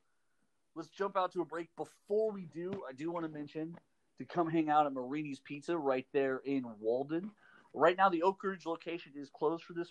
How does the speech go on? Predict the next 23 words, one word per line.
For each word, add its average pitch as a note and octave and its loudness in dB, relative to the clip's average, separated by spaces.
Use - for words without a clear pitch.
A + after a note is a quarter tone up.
week F3+ -12
due C#3 0
to C3 0
a A#2 -4
covid C3+ -2
concern, C#3+ -6
so - -6
that A#2+ 2
location C3 -6
is C3 -6
gonna C3 -6
be B2+ 0
closed C3 -2
down C3 4
until A#2+ -4
February B2 -4
twelfth. B2 2
However, C3 0
the A#2+ -10
Conroe C#3 0
location B2+ -8
in D#3+ -6
Walden C3+ 0